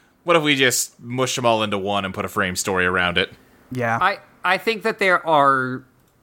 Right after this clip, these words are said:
Speaker 3: cartoons and T V shows that do this kind of format.
Speaker 1: Oh, yeah, I mean, like, that used to be
Speaker 3: And
Speaker 1: the classic cartoon format of, like, you know,
Speaker 3: Yeah.
Speaker 1: two or three shorts in a half hour.
Speaker 3: I, I mean, like, and specifically shows that are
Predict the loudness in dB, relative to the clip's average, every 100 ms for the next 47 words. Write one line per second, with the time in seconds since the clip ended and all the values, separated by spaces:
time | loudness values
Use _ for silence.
0 | _ _ _ _ _ -4 0 2 0 -2
1 | 0 0 -2 -4 -2 -2 -2 0 0 0
2 | -4 -2 -2 0 -2 -4 -6 -12 -10 -6
3 | -6 -4 -4 -4 -8 -4 -2 0 0 -2
4 | -4 -10 -10 -4 -2 0 0 0 2 0
5 | 0 0 0 -2 2 2 2 0 -4 -2
6 | 0 0 -4 -8 -6 -6 -8 -10 -6 -4
7 | -2 -2 -2 -2 0 -2 0 2 4 2
8 | -2 0 2 2 0 -2 2 2 0 -2
9 | -2 -2 -4 -6 -2 -4 -2 -2 0 0
10 | 0 -6 -10 _ _ -2 0 2 2 0
11 | -2 -2 0 -4 -2 -4 -2 -4 -2 -4
12 | -4 0 0 0 0 -2 -2 -2 0 0
13 | 2 0 -2 -6